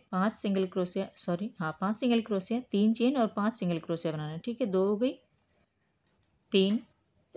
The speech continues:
चार और ये पाँच। थोड़ा सा इसे इस तरह से खिसका ले, ठीक है, ताकि एडजस्ट हो सके।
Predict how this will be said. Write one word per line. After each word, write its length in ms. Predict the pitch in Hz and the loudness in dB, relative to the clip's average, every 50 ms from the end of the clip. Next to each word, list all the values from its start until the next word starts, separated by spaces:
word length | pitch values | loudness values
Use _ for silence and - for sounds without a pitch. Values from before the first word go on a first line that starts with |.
| - - - - _ _ _ _ _ _ _ _ _ _ - | -16 -16 -18 -20 _ _ _ _ _ _ _ _ _ _ -2
चार 360 | - 208 190 180 180 196 233 - - _ _ _ _ _ _ _ _ _ _ _ _ _ _ - - _ _ - _ _ _ - | 0 2 4 4 2 2 0 -4 -10 _ _ _ _ _ _ _ _ _ _ _ _ _ _ -20 -20 _ _ -20 _ _ _ 2
और 140 | 202 208 202 | 4 4 4
ये 120 | 220 285 359 - - | 4 2 0 0 0
पाँच। 240 | 170 143 143 - - - - - - | 0 0 0 -4 -8 -10 -8 -2 0
थोड़ा 120 | 240 262 | 2 2
सा 100 | 262 285 | 4 2
इसे 220 | 240 240 311 - - _ | 0 0 -2 -6 -6 _
इस 120 | 185 180 - | -8 -6 -4
तरह 160 | - 165 170 | -4 -4 -4
से 140 | 170 - 311 - _ _ _ - | -4 -6 -10 -10 _ _ _ -8
खिसका 300 | 185 160 - - 151 143 | -8 -8 -6 -6 -6 -6
ले, 120 | 139 151 | -6 -6
ठीक 260 | 180 - 262 262 262 - | -6 -6 -6 -6 -6 -8
है, 60 | 381 - _ _ _ _ _ _ _ _ _ - | -14 -16 _ _ _ _ _ _ _ _ _ -6
ताकि 200 | 170 175 - 226 | -4 -2 0 0
एडजस्ट 340 | 202 165 156 156 - - - | 0 0 -2 -4 -6 -6 -8
हो 60 | 139 | -8
सके। 260 | - - - - 180 | -8 -10 -14 -14 -14